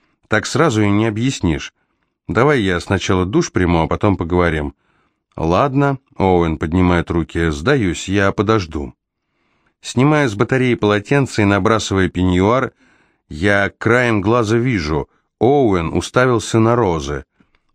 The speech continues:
Оуэн решает задачу, и ответ ему не нравится. В тот же день, когда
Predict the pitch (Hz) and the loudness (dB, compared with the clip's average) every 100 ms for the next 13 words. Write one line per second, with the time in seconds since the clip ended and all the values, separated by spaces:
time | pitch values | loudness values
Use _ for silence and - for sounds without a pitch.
0 | _ 107 117 131 131 131 101 95 90 - | _ 2 4 4 2 2 0 -2 -4 0
1 | 113 98 76 90 76 104 120 - - - | 0 0 0 -2 2 0 0 -4 -4 0
2 | 92 85 - 87 98 98 104 107 104 - | 0 0 -2 0 0 -2 0 2 0 0
3 | 90 92 101 101 87 71 - - - - | 0 2 2 2 0 -2 -10 -16 -16 -16
4 | _ _ _ _ _ _ _ _ _ _ | _ _ _ _ _ _ _ _ _ _
5 | _ _ _ _ _ _ _ _ _ _ | _ _ _ _ _ _ _ _ _ _
6 | - 170 180 139 110 127 131 117 98 107 | -6 -2 0 0 2 2 2 0 0 0